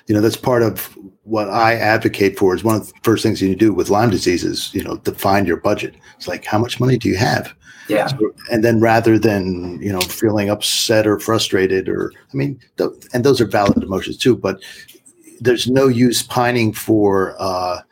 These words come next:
Speaker 1: you know, a, a six-month stay in some German clinic if you're getting
Speaker 2: Yeah.
Speaker 1: food stamps. It's like, you should be checking out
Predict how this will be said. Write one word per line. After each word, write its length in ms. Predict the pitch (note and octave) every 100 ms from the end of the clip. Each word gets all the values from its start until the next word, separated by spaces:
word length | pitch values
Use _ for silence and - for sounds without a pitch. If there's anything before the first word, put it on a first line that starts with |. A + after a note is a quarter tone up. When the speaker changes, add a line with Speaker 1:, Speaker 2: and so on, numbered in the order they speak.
| _ _ _ _ -
Speaker 1:
you 80 |
know, 100 | F2+ - -
a, 680 | F2 - - - - E2
a 40 | F2
six-month 600 | - - - - A2 A2
stay 560 | - - G#2 F#2+ F2 -
in 100 | G#2
some 240 | - G2
German 480 | F2 G#2+ G#2+ G2 F2
clinic 560 | - B2 G2 E2+ - - _ _
if 200 | G2 -
you're 80 | F#2+
getting 280 | - G2 - - -
Speaker 2:
Yeah. 80 |
Speaker 1:
food 300 | - - G#2
stamps. 360 | G2 - - -
It's 140 | F2+
like, 220 | - F#2+ A2+
you 80 |
should 180 | A#2 B2
be 80 | A2
checking 320 | G#2+ A2 -
out 280 | G2+ G2 -